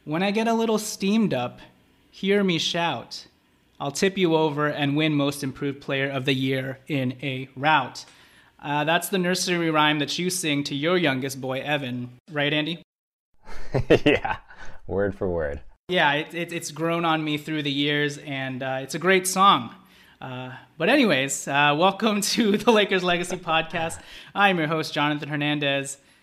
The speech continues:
Speaker 1: Before the Lakers take on the bribed over bread Clippers on Tuesday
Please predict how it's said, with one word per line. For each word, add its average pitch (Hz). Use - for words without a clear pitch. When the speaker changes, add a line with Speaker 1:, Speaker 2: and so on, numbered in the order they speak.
Speaker 1:
Before 285
the 247
Lakers 185
take 165
on 143
the 135
bribed 143
over 139
bread 135
Clippers 135
on 135
Tuesday 135